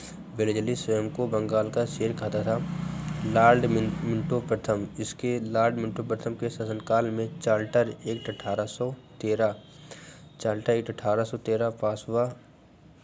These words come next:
अमृतसर की भी संधि हुई थी। लॉर्ड मिंटो प्रथम के देश शासनकाल में इनके समय ही, इसके समय चार्टर एक्ट अठारह सौ तेरह पास हुआ और अमृतसर की संधि हुई। बात आती है लॉर्ड हेस्टिंग। लॉर्ड हेस्टिंग का क्या हुआ?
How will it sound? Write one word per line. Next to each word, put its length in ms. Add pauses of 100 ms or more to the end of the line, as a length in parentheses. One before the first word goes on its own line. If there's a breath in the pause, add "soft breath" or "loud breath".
अमृतसर 480
की 260
भी 140
संधि 380
हुई 100
थी। 140
लॉर्ड 300
मिंटो 280
प्रथम 320
के 100
देश 180
शासनकाल 500
में 180
इनके 240
समय 340
ही, 180 (960 loud breath)
इसके 220
समय 360
चार्टर 380
एक्ट 160
अठारह 180
सौ 140
तेरह 260
पास 280
हुआ 180
और 380
अमृतसर 380
की 200
संधि 280
हुई। 200 (760 loud breath)
बात 120
आती 160
है 80
लॉर्ड 280
हेस्टिंग। 480 (340)
लॉर्ड 440
हेस्टिंग 320
का 180
क्या 140
हुआ? 280